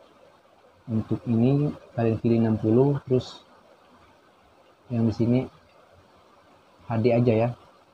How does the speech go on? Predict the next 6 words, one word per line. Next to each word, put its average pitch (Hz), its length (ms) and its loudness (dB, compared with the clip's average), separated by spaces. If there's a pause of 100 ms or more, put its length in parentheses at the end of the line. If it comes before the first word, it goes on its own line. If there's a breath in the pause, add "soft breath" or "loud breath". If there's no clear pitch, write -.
(880)
Kalau 110 400 0 (1120)
H 120 160 -6
P 120 80 0
kalian 117 400 2
nggak 113 160 0
mendukung, 117 480 2